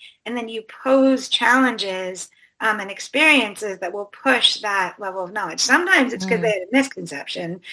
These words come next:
Speaker 1: and sometimes they just need more understanding of the concept. So, for example, I taught a lot of kids who were learning about the water cycle, and they would say evaporation, condensation, transpiration,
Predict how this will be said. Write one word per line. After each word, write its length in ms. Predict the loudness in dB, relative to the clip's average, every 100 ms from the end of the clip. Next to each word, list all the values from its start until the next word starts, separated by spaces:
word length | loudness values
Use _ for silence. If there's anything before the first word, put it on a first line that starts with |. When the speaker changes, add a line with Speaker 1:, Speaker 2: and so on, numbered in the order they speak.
| -16 -10
Speaker 1:
and 120 | -6
sometimes 520 | 2 4 6 4 2
they 120 | -2 -2
just 200 | -4 -10
need 220 | -10 -6
more 260 | 2 2 2
understanding 800 | -2 -6 -8 -8 -10 -12 -16 -14
of 140 | -12
the 60 | -8
concept. 480 | -6 -6 -4 -8 -2
So, 320 | 0 0 -2 -10 -18 -20 _ 0
for 140 | 4
example, 880 | 4 4 0 0 0 2 2 0 -6
I 260 | -6 -4 -4
taught 360 | -4 -2 0 -2
a 40 |
lot 180 | -6 -8
of 80 | -4
kids 320 | 0 0 0
who 80 | -6
were 100 | -4
learning 220 | -6 -8
about 160 | -12 -12
the 80 |
water 260 | -2 2 2
cycle, 360 | 4 2 2 2 2
and 140 | 0
they 100 | -4 -10
would 120 | -10
say 180 | -8 -2
evaporation, 600 | 0 2 2 2 -2 -6
condensation, 960 | -6 -6 -2 -2 0 -4 -4 -6 -10 -16 -20 -20 -4 -4 -4
transpiration, 920 | 0 4 6 4 0 -2 -2 -6 -12